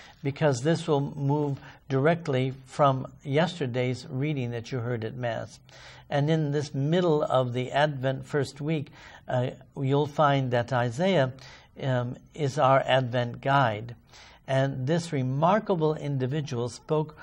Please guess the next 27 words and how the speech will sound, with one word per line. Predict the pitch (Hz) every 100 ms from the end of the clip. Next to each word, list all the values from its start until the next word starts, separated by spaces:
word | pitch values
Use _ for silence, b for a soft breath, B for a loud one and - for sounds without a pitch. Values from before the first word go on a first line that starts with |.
| B B B
um, | 135 123 120 123 -
for | 165 170 151
God | 123 117 123 123 B B B 127
during | 135 143 143 147 -
the | 123
last | 127 143 156 - -
half | 135 120 123 - B B -
of | 135 120
the | 135 139 - -
eighth | 147 151 147
century | - 143 123 - 120
B | 113 117
C. | 117 139 107 110 B B B -
And | 151
it |
was | 143 135
a | 143
critical | - - 269 254 143 127
time | - 131 113 113 - B B -
when | 135 131
the | 131
northern | 143 170 160 151 131
kingdom | - 165 143 131 123
fell | 120 - 175 139 127 127 B B -
to | 151 127
Assyria, | 123 - 202 185 123 107 107 _ _ B B B -
and | 127 131 147 151